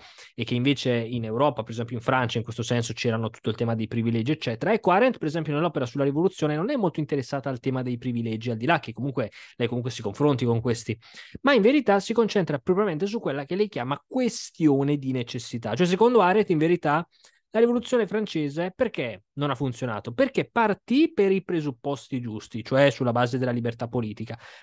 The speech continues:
però non funzionò non tanto per l'assetto politico in sé, ma probabilmente perché l'assetto politico in sé non era accompagnato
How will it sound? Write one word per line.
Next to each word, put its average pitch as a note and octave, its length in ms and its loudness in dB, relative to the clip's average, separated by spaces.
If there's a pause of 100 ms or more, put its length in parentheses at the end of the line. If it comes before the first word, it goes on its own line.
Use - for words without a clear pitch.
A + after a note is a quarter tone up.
però D#4 200 6
non G#3+ 120 8
funzionò A3 560 4
non D#4 280 2
tanto G#3 420 2
per E3+ 240 0
l'assetto D#3 500 -4
politico B2 480 -2
in A#2 100 -6
sé, G2+ 280 -8 (340)
ma D4 120 4
probabilmente A#3+ 520 6
perché F3+ 480 4 (500)
l'assetto G3+ 420 2
politico G3 340 2
in A#3+ 80 0
sé A#3 120 0
non A#3+ 120 4
era G#3 100 2
accompagnato F#3+ 960 -2